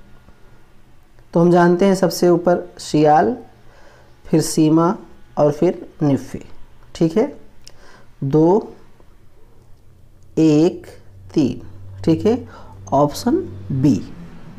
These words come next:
अगला प्रश्न, भूपृष्ठ की किस परत में बेसाल्ट चट्टानों की अधिकता है? ध्यान से देखिएगा, भूपृष्ठ की किस परत में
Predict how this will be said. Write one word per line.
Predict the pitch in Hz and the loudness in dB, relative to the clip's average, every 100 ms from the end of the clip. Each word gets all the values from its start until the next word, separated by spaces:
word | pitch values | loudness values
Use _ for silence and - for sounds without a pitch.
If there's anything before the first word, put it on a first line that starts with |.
| - - - - - - - - - - - - - - - - | -20 -20 -20 -20 -20 -20 -20 -20 -20 -20 -20 -20 -20 -20 -18 -2
अगला | 180 214 233 | 2 4 4
प्रश्न, | 247 247 - - - - - - - - - - | 2 0 -6 -18 -20 -20 -20 -20 -20 -20 -14 -2
भूपृष्ठ | 160 202 285 277 269 | 2 2 2 2 0
की | 269 240 | 0 0
किस | 240 269 - | 2 0 2
परत | 196 185 185 | 2 2 0
में | 196 202 - - - 160 | 2 2 0 -6 -14 -6
बेसाल्ट | 143 180 - 180 240 240 | 0 0 2 2 4 2
चट्टानों | - - - 165 175 180 | 0 0 2 2 2 2
की | 208 | 0
अधिकता | - 131 127 - 127 | -2 -2 -4 -4 -6
है? | 110 - - - - - - - - - | -6 -12 -20 -20 -20 -20 -20 -20 -12 -2
ध्यान | 170 175 | 2 4
से | |
देखिएगा, | 175 180 180 202 - - - - - - | 2 4 2 2 -4 -14 -20 -20 -16 -2
भूपृष्ठ | 156 190 233 254 254 | 2 2 2 0 0
की | 220 160 175 269 - - - - | 2 4 2 0 -8 -20 -20 -2
किस | 269 - | -2 -2
परत | - 160 151 165 | 0 2 2 0
में | 151 190 | 2 2